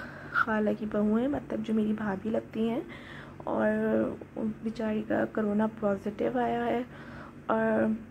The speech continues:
बच्चे बेचारी, मतलब मेरी खाला वगैरह कोई भी ब-, ना उसके, ना उनकी अम्मी अब्बू आ सके, ना मेरी खाला वगैरह कोई जा सके hospital, क्योंकि doctors ने, अ, अलाउ ही नहीं किया, उन्होंने आने से ही मना कर दिया। और मेरी खाला is also sugar patient, तो उन्होंने कहा कि जैसे जो,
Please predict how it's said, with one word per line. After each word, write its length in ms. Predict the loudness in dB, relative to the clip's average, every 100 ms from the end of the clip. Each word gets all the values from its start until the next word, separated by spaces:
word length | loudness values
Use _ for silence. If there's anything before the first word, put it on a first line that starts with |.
| -2
बच्चे 380 | 0 0 -4
बेचारी, 360 | -4 0 2 4
मतलब 280 | 2 0 2
मेरी 140 | 0
खाला 460 | 0 2 2 4 2
वगैरह 240 | 2 2
कोई 420 | 0 2 4 4
भी 220 | 2 0 2
ब-, 100 | 2
ना 400 | 4 4 2 0
उसके, 300 | -2 -4 -2
ना 160 | 2
उनकी 320 | 4 4 4
अम्मी 240 | 2 2 2
अब्बू 220 | 4 2
आ 100 | 2
सके, 340 | 0 -6 -2
ना 100 | 0
मेरी 240 | 0 0 -2
खाला 340 | 0 0 2
वगैरह 180 | 2 2
कोई 200 | 0 -2
जा 200 | 0 -2
सके 360 | -2 -4 0 2
hospital, 520 | 2 -2 -4 -2 0
क्योंकि 220 | 0 0
doctors 520 | 2 0 0 -4 -2
ने, 200 | -2 -2 -4 -12 -14 -12 -14 -4
अ, 40 | 0
अलाउ 540 | 2 4 4 6 4
ही 120 | 4
नहीं 200 | 4 2
किया, 320 | 0 0 0
उन्होंने 240 | 0 0 0
आने 340 | 2 2 2
से 140 | 0 0
ही 100 | 0
मना 220 | 0 0
कर 200 | 2 2
दिया। 180 | 2 2
और 60 |
मेरी 200 | 0 -2
खाला 320 | -2 0 2
is 440 | 2 0 -2 -8 -2
also 340 | 0 0 -2
sugar 360 | -4 -2 0 0
patient, 400 | 0 -2 0 -2 -4 -8 -14 -14 -12 -4
तो 60 |
उन्होंने 240 | 0 2 2
कहा 240 | 0 -2
कि 280 | 0 2 2
जैसे 280 | 2 -2 -2
जो, 360 | 0 2 2